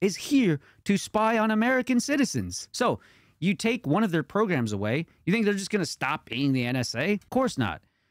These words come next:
So they found a loophole to basically violate your privacy again. They've decided to buy this data from commercial outlets,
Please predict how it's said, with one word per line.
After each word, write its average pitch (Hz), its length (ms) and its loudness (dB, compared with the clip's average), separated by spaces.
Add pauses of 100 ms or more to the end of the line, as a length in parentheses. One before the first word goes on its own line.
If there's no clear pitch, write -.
(120)
So 202 420 0
they 233 200 0
found 277 280 2
a 262 40 2
loophole 226 560 0 (100)
to 214 80 -2
basically 214 460 2
violate 156 480 2
your 135 160 2
privacy 110 480 -2
again. 98 240 -6 (100)
They've 151 140 0
decided 208 540 0
to 170 420 -2 (420)
buy 196 560 2
this 120 240 -2
data 95 400 -6 (160)
from 151 360 0 (540)
commercial 214 720 0
outlets, - 560 -4